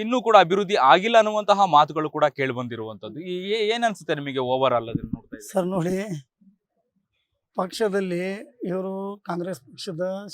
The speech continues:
Speaker 2: ಶಾ-, ಸಚಿವರು ಖರ್ಗೆ ಸಾಹೇಬರು, ಸರಿನಾ? ವಿರೋಧ ಪಕ್ಷದವರು ಆರೋಪ ಮಾಡೋದೇ ಕೆಲಸ. ಯಾವುದೇ ಪಕ್ಷ ಸರ್ಕಾರ ಇರಲಿ,
Speaker 1: ಹ್ಮ್.
Speaker 2: ಬಿ ಜೆ ಪಿ ಗವರ್ನಮೆಂಟ್ ಇದ್ರೆ ಕಾಂಗ್ರೆಸ್ದವರು ವಿರೋಧ ಮಾಡ್ತಾರೆ.
Speaker 1: ಅಲ್ಲ, ಅಲ್ಲ,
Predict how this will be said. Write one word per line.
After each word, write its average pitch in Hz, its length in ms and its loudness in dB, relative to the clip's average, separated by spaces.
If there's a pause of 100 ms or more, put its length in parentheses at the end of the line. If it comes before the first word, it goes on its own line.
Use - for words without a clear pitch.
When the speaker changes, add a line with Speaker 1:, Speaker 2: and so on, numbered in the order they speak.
Speaker 2:
ಶಾ-, 160 540 -8 (100)
ಸಚಿವರು 175 420 -4 (920)
ಖರ್ಗೆ 170 300 -6
ಸಾಹೇಬರು, 147 640 -20
ಸರಿನಾ? 165 320 -8 (720)
ವಿರೋಧ 247 320 2
ಪಕ್ಷದವರು 226 420 -4
ಆರೋಪ 185 300 -4
ಮಾಡೋದೇ 175 320 -10
ಕೆಲಸ. 139 300 -18 (440)
ಯಾವುದೇ 247 260 -2
ಪಕ್ಷ 233 280 -2
ಸರ್ಕಾರ 170 480 -2
ಇರಲಿ, 135 240 -12
Speaker 1:
ಹ್ಮ್. 165 640 -12
Speaker 2:
ಬಿ 156 100 -8
ಜೆ 151 140 -8
ಪಿ 196 160 -4
ಗವರ್ನಮೆಂಟ್ 190 360 -6
ಇದ್ರೆ 185 220 -10
ಕಾಂಗ್ರೆಸ್ದವರು 196 500 -6
ವಿರೋಧ 196 240 -6
ಮಾಡ್ತಾರೆ. 214 360 2
Speaker 1:
ಅಲ್ಲ, 165 120 0
ಅಲ್ಲ, 147 80 -6